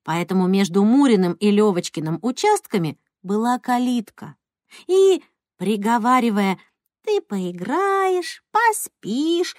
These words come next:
потом полдник, потом я за тобой приду", вынесла кота. Обратно Мура шла молча,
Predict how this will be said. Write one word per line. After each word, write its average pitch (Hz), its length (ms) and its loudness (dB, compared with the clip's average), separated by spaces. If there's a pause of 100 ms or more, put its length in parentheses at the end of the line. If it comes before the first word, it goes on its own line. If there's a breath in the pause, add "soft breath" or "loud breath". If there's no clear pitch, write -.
(140 soft breath)
потом 381 400 -2
полдник, 285 1000 -2
потом 214 440 -2
я 269 220 2
за 381 140 -2
тобой 226 320 0
приду", 180 480 -4 (580)
вынесла 269 680 0
кота. 156 420 -8 (1040)
Обратно 190 640 0
Мура 262 380 0 (140)
шла 160 320 -4
молча, 151 560 -6